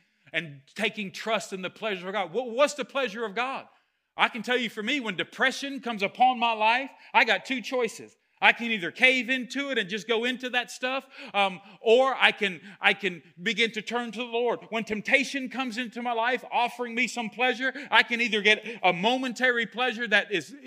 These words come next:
that that produces guilt and shame, or I can turn to the Lord and, and,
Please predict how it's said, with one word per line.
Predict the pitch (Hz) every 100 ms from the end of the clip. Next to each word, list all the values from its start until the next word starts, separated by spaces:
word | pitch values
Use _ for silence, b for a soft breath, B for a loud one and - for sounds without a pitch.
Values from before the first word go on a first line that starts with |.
| 214 214
that | 220 - _ _ _
that | 180 185 - -
produces | 226 151 254 233 240 180
guilt | 127 226 247 214
and | 202
shame, | - 226 233 262 254 285 220
or | 233 247
I | 226
can | 226 220
turn | - 247 240
to | 214
the | 233 226
Lord | 226 240 254 262 277
and, | 208 196 185
and, | 180 160